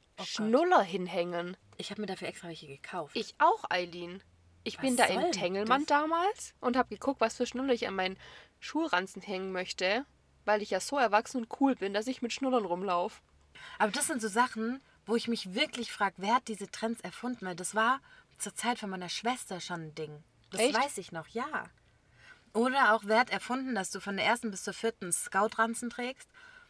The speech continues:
Speaker 1: dann in der fünften, sechsten ungefähr ein
Speaker 2: For
Speaker 1: For
Speaker 2: You.
Speaker 1: You und danach ein Eastpack.
Speaker 2: Mhm,
Speaker 1: Wer
Speaker 2: stimmt.
Speaker 1: kam denn auf die Idee?
Speaker 2: Stimmt.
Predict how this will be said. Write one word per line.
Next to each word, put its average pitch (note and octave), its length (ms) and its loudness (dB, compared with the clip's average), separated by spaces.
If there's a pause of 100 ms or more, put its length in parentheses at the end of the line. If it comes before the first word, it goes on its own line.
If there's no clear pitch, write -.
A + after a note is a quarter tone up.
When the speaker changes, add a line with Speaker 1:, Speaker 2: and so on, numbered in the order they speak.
(140)
Speaker 1:
dann A#3+ 240 4
in G#3 140 -4
der G3 120 0
fünften, A#3+ 520 -4
sechsten G#3+ 520 -2
ungefähr A3+ 580 0
ein B3+ 60 -6 (220)
Speaker 2:
For G#3+ 200 -6
Speaker 1:
For G#3 200 6
Speaker 2:
You. A3 120 2
Speaker 1:
You C4 260 2 (200)
und G3+ 180 -2
danach F#3+ 220 2
ein F#3 100 -6
Eastpack. F#3+ 440 -6 (160)
Speaker 2:
Mhm, G3+ 360 -8 (140)
Speaker 1:
Wer C4+ 140 4
Speaker 2:
stimmt. A#3+ 140 4
Speaker 1:
kam B3+ 180 8
denn G3+ 180 0
auf G3+ 160 -2
die C4+ 260 -10
Idee? F3 380 -10
Speaker 2:
Stimmt. G3+ 440 -8